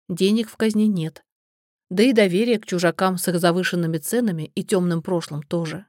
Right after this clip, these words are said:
И тут мой внутренний взгляд мысленно упёрся в толстую дубовую дверь кабинета, за которой в главном зале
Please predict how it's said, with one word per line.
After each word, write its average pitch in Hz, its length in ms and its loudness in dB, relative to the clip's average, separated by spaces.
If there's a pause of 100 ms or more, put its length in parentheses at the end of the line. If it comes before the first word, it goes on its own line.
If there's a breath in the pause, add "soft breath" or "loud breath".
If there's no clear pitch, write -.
(1000)
И 202 60 0
тут - 180 2
мой 208 140 2
внутренний 202 460 0
взгляд 262 360 0
мысленно 233 440 2
упёрся 208 420 -2
в - 80 -16
толстую 240 440 -4
дубовую 208 460 0
дверь 196 240 -2
кабинета, 196 720 -2 (240)
за 190 160 0
которой 220 380 2
в 170 60 -4
главном 175 400 0
зале 226 360 -4